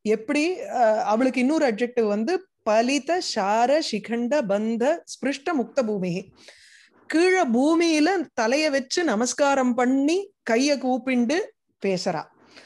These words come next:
அவளுடைய தலை வந்து, அஹ், ப-, அஹ்,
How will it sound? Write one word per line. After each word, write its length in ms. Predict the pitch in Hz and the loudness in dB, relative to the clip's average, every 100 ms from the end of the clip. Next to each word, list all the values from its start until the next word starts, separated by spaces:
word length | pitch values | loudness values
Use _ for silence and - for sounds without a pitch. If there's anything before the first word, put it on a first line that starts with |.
| - | -8
அவளுடைய 580 | 190 226 269 233 214 202 | -2 2 2 2 2 0
தலை 340 | 214 226 320 | 0 2 2
வந்து, 580 | 285 254 254 320 311 - - | 2 0 0 0 -2 -6 -2
அஹ், 360 | 247 233 214 202 | 2 2 2 -2
ப-, 420 | 220 208 196 185 180 - - - | 0 2 2 0 -4 -18 -16 -4
அஹ், 580 | 190 185 185 180 180 165 | 0 0 0 0 -2 -4